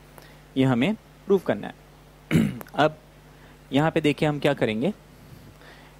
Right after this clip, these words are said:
इसका ये left hand side लिख लेते हैं। अब हम इसको वन प्रूव करने की कोशिश करेंगे। हमें कुछ नहीं करना, सिर्फ formulas लगाने और कुछ भी नहीं करना। अब देखिए, याद रखिए,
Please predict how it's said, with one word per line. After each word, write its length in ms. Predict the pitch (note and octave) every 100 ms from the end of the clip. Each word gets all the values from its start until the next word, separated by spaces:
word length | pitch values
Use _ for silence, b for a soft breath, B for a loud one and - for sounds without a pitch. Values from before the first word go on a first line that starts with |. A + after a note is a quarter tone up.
| - -
इसका 200 | B2 C#3
ये 100 | C3+
left 280 | C3 B2+ D#3+
hand 120 | D3
side 280 | D#3+ C#3 C3
लिख 220 | A2+ A#2
लेते 220 | G#2 -
हैं। 160 | F#3 -
अब 120 | B2+
हम 160 | C3+ C3+
इसको 360 | B2 - F#3+ A3 - - - -
वन 180 | A#3+ B2
प्रूव 200 | B2 A2
करने 340 | A#2+ G2+ G#2
की 140 | E3
कोशिश 360 | F3+ B2+ - A#2+
करेंगे। 300 | - A2+ A#2+
हमें 140 | D3
कुछ 220 | D3+ D#3 G3
नहीं 100 | F3
करना, 240 | C#3 D#3+
सिर्फ 300 | - F3+ -
formulas 440 | D#3 C#3 D3+ E3+
लगाने 340 | D#3+ C#3 C#3 D#3+
और 120 | D#3
कुछ 240 | D3 B2+
भी 60 | A#2
नहीं 120 | G#2+
करना। 280 | - F3+ - - B B B B B B B D3
अब 60 |
देखिए, 280 | C#3 C#3 A2+ - - - - - - - -
याद 240 | A#2+ C3+
रखिए, 380 | C#3+ - C3+ F3+